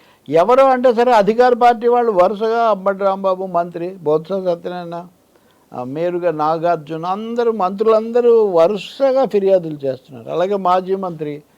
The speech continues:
అనిల్ కుమార్ యాదవ్ నర్సరావుపేట, ఆ, ఎంఏ, ఎంపీగా పోటీ చేసిన ఆయన. అంటే ఇంతమంది ఎన్నికల సంఘం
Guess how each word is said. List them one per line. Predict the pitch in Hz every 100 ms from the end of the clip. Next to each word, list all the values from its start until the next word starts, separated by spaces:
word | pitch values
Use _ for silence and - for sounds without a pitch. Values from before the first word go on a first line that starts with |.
| _ _ _
అనిల్ | 143 185 208 214
కుమార్ | 208 180 165 165
యాదవ్ | 156 151 151 151 156 _ _
నర్సరావుపేట, | 139 135 147 151 151 147 139
ఆ, | 135 147 _ _ _ _ _ _ _ _ -
ఎంఏ, | 139 135 139 147 143 131 135
ఎంపీగా | 147 165 185 160 147
పోటీ | 139 143 147
చేసిన | 151 135 - 120
ఆయన. | 113
అంటే | 175 269
ఇంతమంది | 240 226 294 277 254 269 220 214 262 _ _ _ _ _ _ -
ఎన్నికల | 143 202 269 254 247
సంఘం | 233 233 220 202 233 277